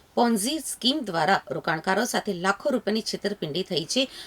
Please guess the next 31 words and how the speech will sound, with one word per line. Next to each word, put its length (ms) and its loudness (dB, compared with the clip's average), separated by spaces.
આ 80 6
મામલે 260 4
હિંમતનગર 560 2
ગ્રામ્ય 320 0
પોલીસ 220 -4
સ્ટેશનમાં 440 -2
ફરિયાદ 380 -4
નોંધાઈ 280 -2
છે. 180 -8
પોલીસે 380 2
અનિલસિંહ 640 -4
પરમાર 400 -4
સહિત 300 -8
છ 120 -8
લોકો 360 -2
વિરુદ્ધ 400 -4
ગુનો 260 -4
નોંધી 340 -2
ચાર 400 -4
આરોપીની 520 -4
અટકાયત 440 -6
કરી 180 -6
છે. 180 -10
આરોગ્ય 280 2
વિભાગના 440 -2
કરાર 440 -2
આધારિત 460 -6
કર્મચારી 560 -4
અનિલસિંહ 580 -4
પરમારે 360 -2
હિંમતનગરમાં 720 0